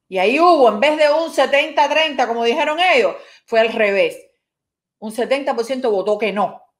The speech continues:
Son unos mentirosos, es lo que son. Y piensan que todos nosotros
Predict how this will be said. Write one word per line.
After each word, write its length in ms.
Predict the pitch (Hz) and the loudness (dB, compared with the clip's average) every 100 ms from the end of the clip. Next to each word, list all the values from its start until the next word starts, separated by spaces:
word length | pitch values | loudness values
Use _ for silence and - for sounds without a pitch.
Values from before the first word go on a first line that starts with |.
| _ | _
Son 220 | _ 202 233 | _ -8 -6
unos 160 | 214 | -6
mentirosos, 1040 | 185 170 - 165 196 214 175 147 - - - | -8 -10 -8 0 2 2 -2 -12 -14 -16 -12
es 120 | 165 | -4
lo 140 | 185 | -2
que 100 | 165 | -2
son. 460 | - 190 160 143 - _ _ _ _ _ - | -2 -2 -2 -6 -18 _ _ _ _ _ -12
Y 100 | 214 | -6
piensan 500 | 294 349 311 269 233 | 0 2 2 2 0
que 100 | 190 | 2
todos 220 | 220 285 | 4 4
nosotros 580 | 311 311 254 226 254 | 2 2 2 2 0